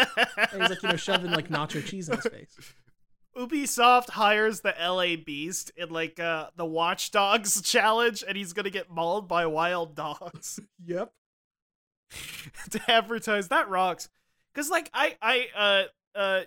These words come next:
Speaker 1: Ubisoft used to hire Mega sixty-four to make commercials for them and shit. They should, they should go back to that. They should.
Speaker 2: That would be cool. Uh,
Speaker 1: Oh my God.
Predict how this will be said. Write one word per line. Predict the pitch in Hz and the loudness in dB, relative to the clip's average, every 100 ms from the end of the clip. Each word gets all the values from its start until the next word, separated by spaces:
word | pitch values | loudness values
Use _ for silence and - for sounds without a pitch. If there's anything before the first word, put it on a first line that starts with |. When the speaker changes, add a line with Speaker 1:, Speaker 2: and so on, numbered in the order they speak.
| 240 | -6
Speaker 1:
Ubisoft | 247 302 262 226 - | -4 -2 2 2 2
used | 214 - | -6 -4
to | 185 | 2
hire | 185 196 196 | 4 4 2
Mega | 156 165 180 | 0 -2 -4
sixty-four | - 185 185 - 165 170 | -8 -8 -12 -6 -4 -4
to | |
make | 160 160 | -6 -10
commercials | 160 151 151 185 160 | -12 -12 -10 -10 -8
for | 190 | -6
them | 190 190 | -6 -8
and | 180 | -10
shit. | - 202 196 _ _ _ _ | -6 -6 -8 _ _ _ _
They | 196 | -6
should, | - 349 285 - | -4 -4 -6 -8
they | 226 | -6
should | 233 285 | -4 0
go | 262 | 0
back | 254 214 262 - | 2 0 -2 -8
to | |
that. | 165 - - - | -12 -14 -18 -14
They | 196 | -8
should. | - 262 190 - _ _ _ _ _ _ | -6 -6 -8 -14 _ _ _ _ _ _
Speaker 2:
That | 175 196 | -16 -14
would | 180 | -12
be | 139 | -14
cool. | - 135 127 127 _ _ _ _ _ _ - | -16 -16 -16 -18 _ _ _ _ _ _ -8
Uh, | 175 165 156 | -6 -4 -2
Speaker 1:
Oh | 170 180 175 | -2 -2 -2
my | 156 | -6
God. | 151 160 151 | -2 -2 -2